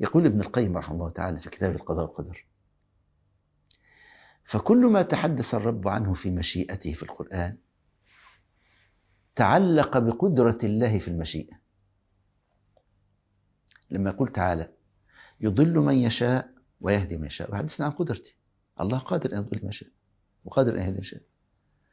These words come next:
"ومن يضلل الله فما له من هاد، ومن يهدي الله فما له مضل". الحديث كله عن قدرة الله ومشيئة الله.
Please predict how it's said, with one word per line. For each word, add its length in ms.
"ومن 240
يضلل 320
الله 360
فما 280
له 160
من 120
هاد، 180
ومن 220
يهدي 320
الله 260
فما 240
له 140
مضل". 460
الحديث 300
كله 240
عن 60
قدرة 340
الله 240
ومشيئة 640
الله. 340